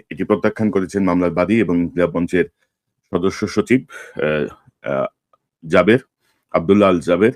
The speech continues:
শহীদ শরীফ ওসমান হাদির, আহ, যেই,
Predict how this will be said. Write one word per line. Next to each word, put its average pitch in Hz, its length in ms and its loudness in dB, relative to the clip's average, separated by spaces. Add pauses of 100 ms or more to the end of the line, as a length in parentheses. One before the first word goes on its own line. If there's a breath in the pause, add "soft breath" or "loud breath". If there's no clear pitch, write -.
(140)
শহীদ 95 320 -4
শরীফ 101 340 -2
ওসমান 92 260 -2
হাদির, 95 380 0 (560)
আহ, 82 280 2 (840)
যেই, 107 640 2